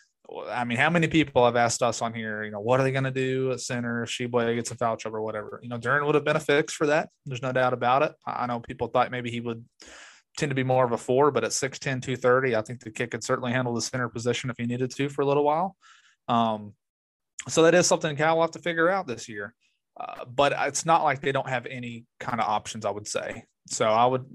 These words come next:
maybe have some faith until you ha-, don't have a reason to, I, I guess is how I would say it.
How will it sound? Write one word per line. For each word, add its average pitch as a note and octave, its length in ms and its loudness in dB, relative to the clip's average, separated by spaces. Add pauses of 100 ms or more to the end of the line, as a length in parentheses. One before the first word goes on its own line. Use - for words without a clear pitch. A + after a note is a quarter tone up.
maybe D3 280 0
have C#3 160 2
some B2 160 -8
faith A#2+ 420 0
until A#2+ 320 -2
you A2+ 200 -8 (800)
ha-, C3 240 0
don't C3+ 180 2
have B2+ 160 0
a A#2 40 -4
reason A2+ 300 -4
to, G2+ 200 -6 (120)
I, - 240 -2
I B2 60 -2
guess A#2+ 180 0
is A2 100 -4
how A2+ 220 2
I - 20 2
would A2 140 -4
say A2 240 -4
it. - 80 -8